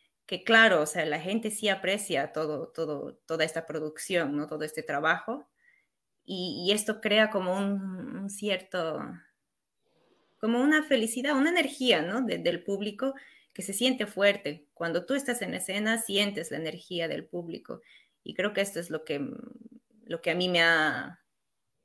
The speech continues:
me ha, me ha encantado, ¿no? Porque es así como un calor de verdad que, que, que, que se siente de, de público a bailarín.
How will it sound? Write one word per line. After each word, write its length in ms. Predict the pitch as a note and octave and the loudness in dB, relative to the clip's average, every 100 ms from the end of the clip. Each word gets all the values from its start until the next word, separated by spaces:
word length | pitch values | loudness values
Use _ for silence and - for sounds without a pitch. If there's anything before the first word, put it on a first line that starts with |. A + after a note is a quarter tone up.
| _ _ _ - - _ _ _ | _ _ _ -20 -20 _ _ _
me 160 | E3 E3 | 0 2
ha, 180 | D3 - | 2 2
me 100 | F#3 | 2
ha 20 | |
encantado, 540 | F3+ F3+ F3+ F3+ D#3 | 6 4 6 6 6
¿no? 220 | C#3+ E3 - | 2 -4 -6
Porque 180 | - | -4
es 80 | G3+ | -4
así 240 | G3+ A3 A3 | -2 -4 0
como 220 | F#3 F3+ | 2 2
un 100 | F#3 | 2
calor 400 | F3 D#3 F3 F3 | 4 8 8 8
de 120 | E3 | 6
verdad 460 | D#3 D3+ D3+ D3+ - | 2 0 -2 -2 -6
que, 280 | - - | -10 -10
que, 260 | - D3+ - | -12 -12 -10
que, 200 | - D#3+ | -14 -12
que 80 | D#3+ | -10
se 160 | - E3 | -8 -8
siente 460 | - F3 D3 - | -2 -2 -2 -4
de, 240 | C#3 C3+ - | -4 -6 -6
de 180 | - D#3 | -4 -2
público 480 | F#3+ G3+ A3 G3+ | 0 0 0 2
a 80 | E3+ | 2
bailarín. 560 | C3+ G#2+ - - - | 2 -2 -4 -8 -10